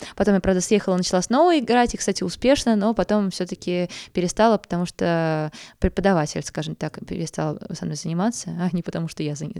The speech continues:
перестала заниматься <laughs> преподавателем. Там просто н-, не получилось больше у девушки мне преподавать. Вот. Это был первый классный подарок. А второй классный подарок — это подарок, который мне подарили на, по-моему,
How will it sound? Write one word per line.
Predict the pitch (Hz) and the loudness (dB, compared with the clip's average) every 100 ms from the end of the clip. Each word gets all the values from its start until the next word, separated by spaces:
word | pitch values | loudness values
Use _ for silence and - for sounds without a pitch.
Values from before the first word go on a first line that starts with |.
| - | -8
перестала | 165 - 151 | -8 -6 -6
заниматься | 151 160 165 - | -4 -4 -6 -2
<laughs> | - | 2
преподавателем. | - 180 170 196 - - - - - 202 | 2 0 -2 -2 -2 -12 -14 -10 -6 0
Там | 202 175 | 0 0
просто | 156 - 160 - - | -6 -8 -10 -10 -6
н-, | 202 202 | -4 2
не | 220 | 2
получилось | 214 220 190 165 | 2 0 0 -2
больше | 160 160 - 156 - | -2 -4 -2 -4 -4
у | 160 156 151 - - - | -4 -4 -6 -10 -18 -6
девушки | 170 160 - | -2 -2 -2
мне | 156 151 | -6 -6
преподавать. | 170 170 151 - - - - - | -2 -2 -2 -6 -16 -16 -14 -2
Вот. | 185 226 160 - - - | 4 6 6 2 -10 -2
Это | 226 | 2
был | 240 | 4
первый | 233 226 190 | 6 6 6
классный | - 170 - 170 | 4 0 -2 -4
подарок. | 160 156 - - | -4 -4 -6 2
А | 196 196 185 | 4 6 4
второй | - 185 233 330 330 | 4 6 6 6 4
классный | 262 233 | 2 2
подарок — | - 180 208 233 - 180 185 _ _ | 0 2 4 2 0 -4 -4 _ _
это | 196 196 202 196 196 190 190 | 2 4 4 4 4 2 2
подарок, | 180 185 196 | 4 4 4
который | - 185 | -2 -4
мне | 180 | -2
подарили | 180 175 170 165 | 0 0 0 0
на, | 170 175 170 165 160 | 0 0 0 -2 -4
по-моему, | 165 170 170 160 | -4 -4 -4 -6